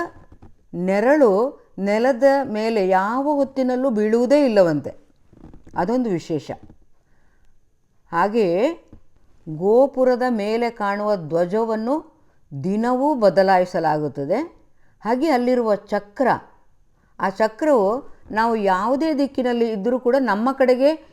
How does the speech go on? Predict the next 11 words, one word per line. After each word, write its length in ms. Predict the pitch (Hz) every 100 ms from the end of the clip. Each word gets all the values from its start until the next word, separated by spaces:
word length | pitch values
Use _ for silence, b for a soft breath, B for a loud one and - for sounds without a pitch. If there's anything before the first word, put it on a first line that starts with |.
| B
ಇದ್ದ 220 | 214 185 220
ಹಾಗೆ 280 | 196 185 240
ಕಾಣುತ್ತಂತೆ. 680 | 233 165 147 139 117 - - - - - - - - - - _ - - - - - 143
ದೇಗುಲದ 480 | 180 185 226 226 233
ಒಳಗೆ 380 | 185 165 202 233
ನಾವು 300 | 233 226 226 220 226 -
ಮೊಬೈಲ್ 360 | 170 170 202 208
ತಗೊಂಡು 340 | 185 175 180
ಹೋಗುವ 280 | 180 165 170
ಹಾಗಿಲ್ಲ, 340 | 165 160 180 190 196
ಕ್ಯಾಮರಾನೂ 680 | 175 170 190 185 180 185